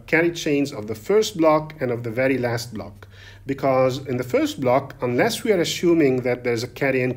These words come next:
coming from the outside, there is no carry in, uh, and we, we have to wait for that carry chain anyway. So we might as well use a single carry chain because we don't need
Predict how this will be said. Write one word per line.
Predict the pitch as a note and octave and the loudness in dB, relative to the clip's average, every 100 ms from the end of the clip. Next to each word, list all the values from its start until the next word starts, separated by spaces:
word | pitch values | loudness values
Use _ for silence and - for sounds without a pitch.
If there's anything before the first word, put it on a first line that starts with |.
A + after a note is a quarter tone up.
| - | -4
coming | B2 A2+ | -2 -4
from | - A2 | -4 -8
the | G#2+ G#2 | -8 -4
outside, | F3+ A3 - C3 C3+ - - - - - | -4 -4 -4 -2 -2 -6 -20 -20 -18 -2
there | G3 | -2
is | A3 | 2
no | G#3+ | 2
carry | G#3+ G3+ G#3 E3+ F#2+ | 2 2 0 0 -4
in, | F#2 F#2+ G2 - - - _ - | -6 -6 -8 -14 -20 -20 _ -8
uh, | A2+ A2 - | -4 -4 -2
and | C3 | 0
we, | C3 F3 - - | 0 -2 -6 -16
we | - G#3 | -6 -2
have | B3 - | -2 -2
to | G3+ | 0
wait | F3+ F#3 | 2 2
for | G3+ | 0
that | D3+ C#3+ D3 | 2 4 2
carry | D3+ E3 | 0 0
chain | D#3+ - D3+ D3 - | 0 0 2 2 0
anyway. | D3+ D#3+ C3+ G2 F#2 F#2 | -2 2 2 0 -6 -8
So | - C#3+ | -4 0
we | C#3 D3+ | 0 0
might | F3 A3+ G#3 | -2 -2 -4
as | C3 | -2
well | C3 | -2
use | B2 B2 A2+ | -2 -4 -6
a | |
single | G#2+ - D3+ C#3 C3+ C3 C3 - - _ - | -6 0 2 2 2 0 -4 -20 -20 _ -2
carry | C#3 C3 | 0 0
chain | - G#2 E2+ E2+ | -2 -10 -12 -12
because | F2+ C#3 B2 | -8 -6 -4
we | |
don't | C3+ F3+ G3+ | 0 2 4
need | D#3+ E3 C#3+ - | 4 4 0 -10